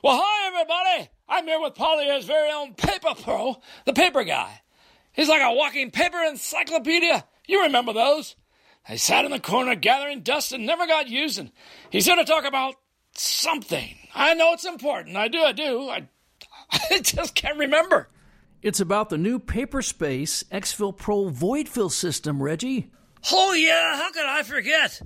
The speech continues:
Speaker 1: Hey, what's going on? I think the plastic air pillow guy put something in my drink to make me forget about paper. What? What's with that?
Speaker 2: I'm thinking he wouldn't have had to add much of anything to what you've already had. But yeah,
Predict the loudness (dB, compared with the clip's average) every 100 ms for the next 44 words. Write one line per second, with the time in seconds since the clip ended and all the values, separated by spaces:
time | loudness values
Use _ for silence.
0 | -2 2 2 2 -6 -8 -4 0 2 2
1 | 2 0 -4 _ _ -20 -4 0 2 2
2 | 0 -2 0 2 2 0 2 -2 0 0
3 | 2 0 -4 -6 -2 0 -2 -4 -8 0
4 | 2 2 4 2 6 4 2 -2 0 0
5 | -2 -2 0 0 -2 -2 2 2 4 0
6 | 0 -8 0 2 4 4 4 2 -6 _
7 | _ -2 2 4 2 _ _ _ -6 -4
8 | -2 0 2 4 4 0 -10 -20 _ _
9 | -20 -6 -4 -2 -2 -2 -2 0 0 0
10 | -2 0 -2 -4 -6 -4 -6 -6 -4 -4
11 | -4 -4 -4 -4 -6 -6 -4 -4 -4 -2
12 | -2 -2 -2 -2 -2 -4 -10 -10 -8 -2
13 | -2 0 -2